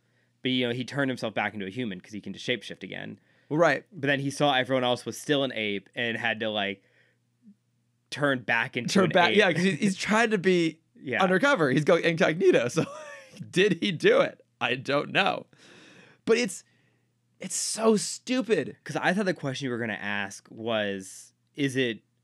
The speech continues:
Speaker 1: all species?
Speaker 2: Oh, okay.
Speaker 1: Are there a bunch of fish that just drowned 'cause they turned into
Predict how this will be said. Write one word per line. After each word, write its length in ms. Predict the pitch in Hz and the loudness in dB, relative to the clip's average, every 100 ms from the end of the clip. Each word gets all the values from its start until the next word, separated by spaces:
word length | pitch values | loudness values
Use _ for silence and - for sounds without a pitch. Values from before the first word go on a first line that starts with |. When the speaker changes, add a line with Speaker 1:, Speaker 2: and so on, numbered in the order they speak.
| _ _ _ - | _ _ _ -4
Speaker 1:
all 480 | 127 135 139 131 | 2 4 4 4
species? 1080 | 127 - - 170 156 113 95 104 - - - | 0 -8 -6 -4 -4 -6 -10 -12 -16 -18 -2
Speaker 2:
Oh, 720 | 165 180 180 165 143 135 131 131 | 4 6 8 8 8 6 4 2
okay. 280 | 127 110 98 | 2 0 2
Speaker 1:
Are 140 | 139 | 2
there 220 | 139 143 135 | 2 4 2
a 40 | |
bunch 380 | 127 139 143 147 | 2 0 0 -2
of 180 | 131 110 | -4 -6
fish 460 | - 160 165 165 | -2 2 2 0
that 220 | - 139 | -4 -6
just 340 | 110 131 113 - | 0 -2 -2 -8
drowned 680 | 120 120 127 127 123 120 | -6 -2 2 2 0 -4
'cause 180 | 117 120 | -8 -4
they 120 | 117 113 | -2 -2
turned 260 | 120 120 | -4 -4
into 200 | 117 113 | -4 -6